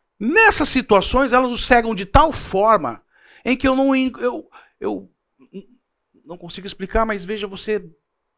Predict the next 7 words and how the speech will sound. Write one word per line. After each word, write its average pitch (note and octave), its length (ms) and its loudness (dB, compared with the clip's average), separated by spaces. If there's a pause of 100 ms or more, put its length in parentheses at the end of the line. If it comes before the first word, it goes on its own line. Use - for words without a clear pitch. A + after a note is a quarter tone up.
(460)
parece G#3+ 240 -8
que - 60 -16
você G#3 420 -10 (160)
diminui E3+ 1040 -8 (1600)
a D#3+ 120 -6
infinita F3 1600 -8
glória C#3 920 0